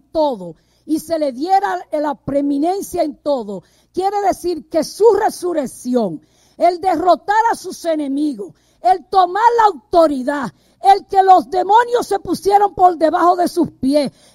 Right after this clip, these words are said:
que se le dio dominio en todo, es para que Él tenga el privilegio en todo, la preferencia en todo, la prioridad en todo, para que Él sea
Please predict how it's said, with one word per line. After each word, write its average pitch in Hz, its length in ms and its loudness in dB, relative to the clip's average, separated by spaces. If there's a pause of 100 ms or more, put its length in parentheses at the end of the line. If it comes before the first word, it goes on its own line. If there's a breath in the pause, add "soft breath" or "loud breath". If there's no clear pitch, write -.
que 403 160 0
se 403 220 4
le 381 160 6
dio 403 180 -2 (240)
dominio 440 400 0 (100)
en 330 160 -8
todo, 302 540 6 (160 soft breath)
es 415 280 2
para 370 280 2
que - 140 -4
Él 392 420 6
tenga 427 380 0
el 311 140 -6
privilegio 330 720 2
en 294 240 -4
todo, 294 440 4 (200 soft breath)
la 349 180 0
preferencia 349 960 -4
en 269 140 -10
todo, 311 500 2 (180 soft breath)
la 392 220 0
prioridad 381 840 4
en 359 160 -6
todo, 339 540 4 (180 soft breath)
para 403 320 0
que 392 120 -6
Él 453 300 4
sea 453 440 0